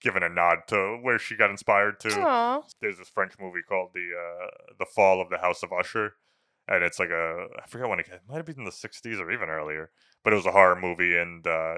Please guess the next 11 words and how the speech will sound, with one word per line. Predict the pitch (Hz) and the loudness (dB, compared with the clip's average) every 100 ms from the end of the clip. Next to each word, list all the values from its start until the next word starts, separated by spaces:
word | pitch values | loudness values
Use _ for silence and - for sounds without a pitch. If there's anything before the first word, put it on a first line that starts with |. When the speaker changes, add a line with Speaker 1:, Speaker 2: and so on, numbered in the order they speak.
| - | -8
Speaker 1:
it | 104 - | -12 -10
uses | 113 101 87 | -6 -4 -4
a | 87 | 0
lot | 87 | 0
of, | 85 | 0
like, | 85 | -2
harsh | - 92 - | -2 -4 -2
shadows | - 90 87 85 85 90 | 0 2 2 0 -4 -4
and | 85 | -6
disorienting | 82 - 90 85 87 87 87 87 85 85 85 | -8 -6 -4 -2 -2 -2 -4 -8 -8 -20 -14
looking | 92 - 92 85 87 | -12 -10 -14 -16 _